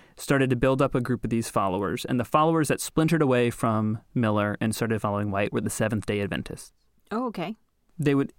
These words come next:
Speaker 1: the church would be shaped by her visions, and one of them included a call for health reform.
Speaker 2: Mm-hmm.
Speaker 1: So we'll come back to this. But Father Kellogg, John Kellogg the First,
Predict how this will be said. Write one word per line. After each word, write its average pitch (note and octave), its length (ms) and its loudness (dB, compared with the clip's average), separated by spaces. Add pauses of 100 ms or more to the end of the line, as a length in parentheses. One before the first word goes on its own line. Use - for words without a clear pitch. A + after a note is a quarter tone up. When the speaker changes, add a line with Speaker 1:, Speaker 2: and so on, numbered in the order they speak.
(140)
Speaker 1:
the D3+ 120 2
church F3 180 4
would E3 80 4
be B2+ 60 4
shaped D3 400 2
by A2+ 280 2
her B2 180 -2
visions, F3 680 2 (880)
and B2+ 300 2 (100)
one D#3 200 4
of F3 120 2
them C3 200 4
included A#2+ 460 0
a A2+ 60 0
call F#2+ 560 -4 (520)
for G2+ 560 -4 (680)
health - 280 -4
reform. - 440 -10 (220)
Speaker 2:
Mm-hmm. C#4+ 320 -2 (240)
Speaker 1:
So - 120 -4
we'll A#2 100 0
come B2 200 -2
back F#2+ 160 -6
to - 80 -12
this. - 260 -14 (260)
But C3+ 240 4 (220)
Father D#3+ 340 2
Kellogg, G2+ 400 0 (100)
John C3+ 200 2
Kellogg B2+ 320 2
the C#3+ 100 0
First, - 460 -4